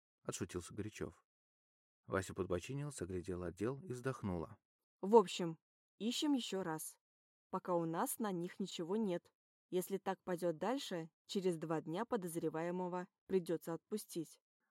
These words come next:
Speaker 1: "А как же попытка скрыться и нападение на сотрудника службы безопасности?" скинул бровь Кри.
Speaker 2: "Вы шутите?"
Speaker 1: Арача кинула взглядом оперов.
Speaker 2: "Любой адвокат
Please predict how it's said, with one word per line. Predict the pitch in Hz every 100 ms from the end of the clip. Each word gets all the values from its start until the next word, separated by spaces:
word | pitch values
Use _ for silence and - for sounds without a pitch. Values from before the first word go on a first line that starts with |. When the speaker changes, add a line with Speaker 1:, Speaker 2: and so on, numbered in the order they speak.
| _
Speaker 1:
"А | 107
как | 139 117
же | 113 95 87 _
попытка | 104 98 113 -
скрыться | 104 - 110 117 -
и | 107 95
нападение | 92 101 98 104 95
на | 95
сотрудника | 90 85 101 113 113 98
службы | 101 92 95
безопасности?" | 95 92 98 95 - 123 - 135 - _ _ _ _
скинул | - - 117 107
бровь | 107 104 -
Кри. | 104 104 - _ _ _ _ -
Speaker 2:
"Вы | 202
шутите?" | 208 220 311 285 - 185 170 - _ _ _ _ _
Speaker 1:
Арача | 104 101 90 - 101
кинула | - 107 98 92
взглядом | 90 95 92 92 107
оперов. | 104 131 110 76 - _ _ _ _
Speaker 2:
"Любой | 180 185 214 269
адвокат | 277 277 - 185